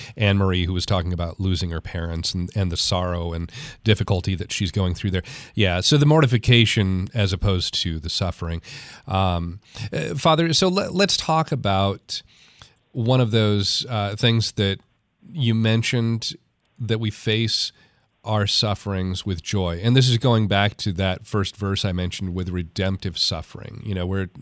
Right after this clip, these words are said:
Saint Paul talks, "Now I rejoice in my suffering."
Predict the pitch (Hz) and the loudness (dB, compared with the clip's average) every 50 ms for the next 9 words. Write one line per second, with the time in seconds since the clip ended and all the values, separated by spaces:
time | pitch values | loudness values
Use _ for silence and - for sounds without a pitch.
0 | 143 131 - - 113 101 95 95 - 104 98 95 - 98 95 92 87 - - 120 | -10 -4 -2 0 0 -2 -2 -4 -4 -4 -4 -2 -2 -2 -2 -2 -2 -4 -4 -2
1 | 107 101 98 101 98 95 92 90 92 92 85 85 - - 104 104 101 101 92 - | 0 0 2 2 0 0 -2 -2 -4 -6 -6 -6 -6 -2 -2 0 0 0 -2 -2
2 | - - - _ _ - 104 98 95 92 90 85 - - - 107 98 - - 87 | -4 -6 -8 _ _ -4 -4 -2 -2 -2 -4 -4 -4 -2 -2 -2 -4 -4 -6 -10
3 | 76 76 76 78 | -8 -8 -10 -14